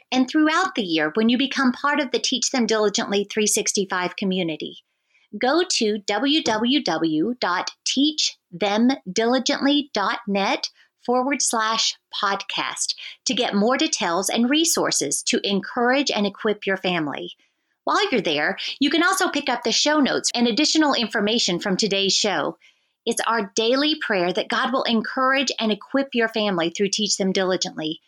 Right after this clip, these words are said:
and we'd love to hear from you. Send us a note or share your stories with us on social media with the hashtag We T T D. God is doing great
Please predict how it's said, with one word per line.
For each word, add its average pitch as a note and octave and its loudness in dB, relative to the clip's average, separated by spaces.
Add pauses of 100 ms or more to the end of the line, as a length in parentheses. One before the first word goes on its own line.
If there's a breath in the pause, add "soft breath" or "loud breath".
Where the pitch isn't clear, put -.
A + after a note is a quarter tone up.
(260 soft breath)
and B3+ 4
we'd D4+ 4
love C#4 2 (100)
to A3+ 0
hear G#3+ 0
from D#3 -4
you. D#3+ -6 (420 loud breath)
Send F4+ 2
us - 0
a E4 4
note G#3+ 4
or C4+ 2
share D#4+ 2
your E4 4
stories A#3 2
with G3+ 2
us G3 0
on G3+ 0
social B3 2
media G#3 4
with G3 0
the G3+ -4
hashtag G#3+ -2 (140)
We C4 2
T B3 0
T A3+ -2
D. F#3 0 (600)
God C4 -2
is B3+ 0
doing G3 0
great G3+ -2